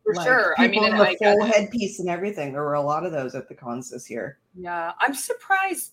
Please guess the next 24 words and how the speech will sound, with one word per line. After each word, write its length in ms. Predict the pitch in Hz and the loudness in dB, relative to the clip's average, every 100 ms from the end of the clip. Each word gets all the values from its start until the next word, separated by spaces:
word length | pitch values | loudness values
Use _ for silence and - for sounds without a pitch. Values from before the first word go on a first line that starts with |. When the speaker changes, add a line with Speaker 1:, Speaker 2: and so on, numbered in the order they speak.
| - | -14
Speaker 1:
Chainsaw 720 | - - - 247 415 - 160 - | -12 -10 -10 -10 -8 -6 -8 -10
Man's 360 | - - 185 | -18 -16 -14
not 260 | 185 73 - | -10 -8 -6
up 200 | - - | -8 -10
there 420 | - - - - _ _ _ _ - _ - | -12 -10 -10 -12 _ _ _ _ -20 _ -6
Speaker 2:
Uh, 400 | 208 202 208 208 - _ _ _ _ _ - | -2 0 0 -2 -4 _ _ _ _ _ -8
Speaker 1:
for 120 | 415 | 0
Speaker 2:
yeah. 160 | 311 392 | 4 4
Speaker 1:
top 80 | 415 349 - - | 4 0 -2 -6
five. 80 | - _ _ - | -18 _ _ -2
Speaker 2:
Yeah, 300 | 233 247 226 | 2 4 4
it 100 | 233 | 4
might, 160 | 254 226 | 2 2
I 60 | |
mean, 520 | 220 208 196 190 190 _ _ _ _ _ _ - | 0 2 2 0 -4 _ _ _ _ _ _ -2
that's 180 | 220 | 2
Speaker 1:
It's 140 | 262 240 | 2 2
Speaker 2:
only 20 | |
the 80 | 180 214 | 2 6
Speaker 1:
really 120 | 233 | 6
Speaker 2:
top 100 | 226 - | 6 4
Speaker 1:
dark, 120 | 175 | 6
Speaker 2:
five. 320 | 196 240 165 156 | 6 4 0 0
Speaker 1:
though. 240 | 156 - | -2 -6